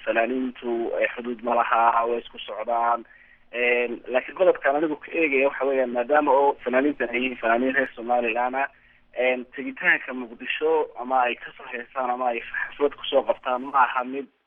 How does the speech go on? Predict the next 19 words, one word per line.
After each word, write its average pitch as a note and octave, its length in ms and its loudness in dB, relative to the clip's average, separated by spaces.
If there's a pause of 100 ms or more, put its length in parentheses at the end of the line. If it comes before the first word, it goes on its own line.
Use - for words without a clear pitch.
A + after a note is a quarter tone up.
een, A2+ 540 0
micnaha B2+ 420 -8
la B2 60 -8
leeyahay B2+ 340 0 (160)
xamar B2+ 280 -2
ama A#2 200 -6
Muqdisho A#2 480 -6
lama C3+ 200 2
tegi G#2+ 360 -6
karo. A#2+ 240 -2 (400)
Laakiin D#3+ 320 -2 (340)
waa D#3 160 6
habkii E3+ 640 -2
loo C#3+ 320 4
isticmaalay B2 640 0
tegitaankooda. A#2+ 720 -8
Khaladka D3+ 300 -2
waxaa C3+ 260 -4
keenay, B2+ 380 -2